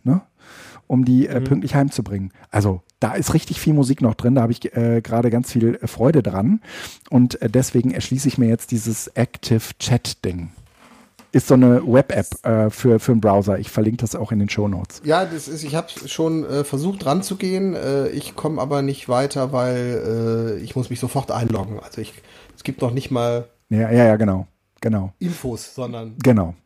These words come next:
Speaker 1: ja, ja, ja, ja. Ich, ich bin da witzigerweise,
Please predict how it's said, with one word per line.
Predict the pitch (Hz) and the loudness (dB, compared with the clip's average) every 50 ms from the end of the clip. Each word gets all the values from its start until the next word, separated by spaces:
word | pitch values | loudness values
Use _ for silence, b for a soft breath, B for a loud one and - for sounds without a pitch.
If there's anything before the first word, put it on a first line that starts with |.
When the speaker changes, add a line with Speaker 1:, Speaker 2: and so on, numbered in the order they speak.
| _ _ | _ _
Speaker 1:
ja, | 107 101 98 | 0 2 2
ja, | 98 92 90 92 95 _ _ _ | 2 0 -2 -6 -10 _ _ _
ja, | - 104 98 | -8 -6 -6
ja. | 98 92 92 98 - B B B B B B B B B - | -4 -6 -8 -10 -14 B B B B B B B B B -8
Ich, | - - - - - | -8 -8 -8 -6 -2
ich | - 127 - | -2 -2 0
bin | - 143 165 190 | 2 2 4 6
da | 175 151 151 151 156 - - | 6 4 4 4 2 0 -2
witzigerweise, | 113 107 151 - - 202 165 139 117 120 120 139 170 165 170 156 165 190 | -2 -2 -2 0 2 4 4 4 4 6 4 4 4 4 4 4 4 2